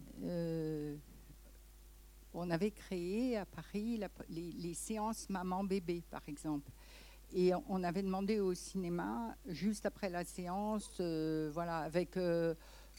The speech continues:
on va dire, l'épicerie bio du coin, de faire un petit truc avec un petit pot à la fin de chaque séance. Voilà. Donc, je, voilà, ça, c'est des choses concrètes. Donc, les femmes, elles se parlaient, elles mangeaient un petit peu, voilà, avant de, euh, aux bonnes heures. Euh, donc,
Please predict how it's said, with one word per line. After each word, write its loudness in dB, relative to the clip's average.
on -4
va -2
dire, 2
l'épicerie -4
bio 4
du -2
coin, 2
de 2
faire -2
un 2
petit -6
truc 0
avec 0
un 2
petit -6
pot -2
à 2
la -4
fin -6
de 0
chaque -6
séance. 2
Voilà. -4
Donc, 0
je, -8
voilà, 4
ça, -4
c'est -2
des 0
choses 0
concrètes. 0
Donc, -4
les 2
femmes, 0
elles -2
se -14
parlaient, 2
elles 0
mangeaient -4
un -2
petit -8
peu, 6
voilà, 2
avant 0
de, -4
euh, -2
aux 4
bonnes 6
heures. 6
Euh, -6
donc, -6